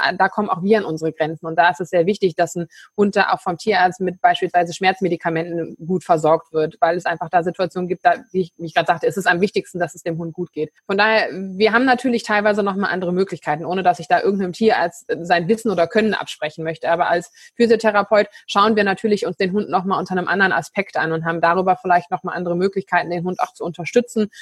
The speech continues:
und vielleicht auch Dinge zu lösen, die einem Tierarzt nicht aufgefallen wären oder nicht aufgefallen sind. Von daher glaube ich schon, dass es, ähm, eine gute Möglichkeit ist, wenn der Hund Verhaltensveränderungen zeigt, auch einfach mal bei uns vorbeizuschauen. Vor allem, wie gesagt, wenn der Hund jetzt nicht gerade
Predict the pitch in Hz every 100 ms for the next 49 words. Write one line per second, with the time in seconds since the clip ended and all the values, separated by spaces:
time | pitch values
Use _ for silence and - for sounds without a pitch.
0 | - - 190 - 196 180 196 - - 208
1 | 202 - 185 214 214 202 185 190 - 185
2 | - 196 175 180 190 139 185 196 - 160
3 | 151 156 160 170 170 160 165 160 - -
4 | 156 165 165 160 190 160 _ _ - 190
5 | 196 208 202 190 196 202 196 190 226 247
6 | 214 190 190 - - 185 180 180 - 190
7 | 196 247 233 202 208 202 202 190 175 190
8 | 185 180 196 202 - - 190 196 196 -
9 | 185 190 185 190 180 - 160 170 165 165
10 | 170 247 294 247 214 208 214 - 202 -
11 | 156 208 202 185 180 - 180 175 196 196
12 | 165 208 233 - 175 180 196